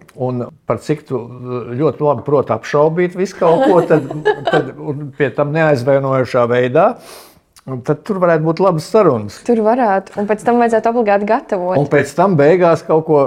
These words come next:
Speaker 1: gatavot, teiksim, kaut kādu vīnu šniceli vai
Speaker 2: Mm.
Speaker 1: kaut kādu,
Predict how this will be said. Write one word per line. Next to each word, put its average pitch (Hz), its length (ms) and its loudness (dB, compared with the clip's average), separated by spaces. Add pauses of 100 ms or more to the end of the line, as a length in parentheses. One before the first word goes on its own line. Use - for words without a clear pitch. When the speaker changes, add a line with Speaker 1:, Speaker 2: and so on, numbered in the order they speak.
(100)
Speaker 1:
gatavot, 120 600 -2
teiksim, 95 300 -10
kaut 92 160 -12
kādu 92 160 -8
vīnu 104 320 -6
šniceli 101 880 -6
vai 98 200 -4
Speaker 2:
Mm. 98 120 -8
Speaker 1:
kaut 95 200 -8
kādu, 98 260 -6